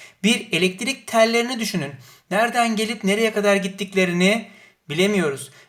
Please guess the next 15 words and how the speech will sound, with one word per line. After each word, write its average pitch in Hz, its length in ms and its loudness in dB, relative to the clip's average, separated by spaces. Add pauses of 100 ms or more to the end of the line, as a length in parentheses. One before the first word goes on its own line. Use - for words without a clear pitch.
(120)
Yol, 196 440 6 (580)
yol 185 240 0
nereden 190 520 4
başladı 190 460 2
ve 175 100 0
nereye 185 280 4
kadar 175 240 0
gitti 175 640 -4 (380)
bilmiyoruz. 156 680 -2 (300)
Bir 185 140 0
hortum, 156 680 0 (380)
uzunluğunu 175 680 -2
düşünün 143 380 -10
çocuklar. - 580 -14 (1300)
Doğruyu 240 680 4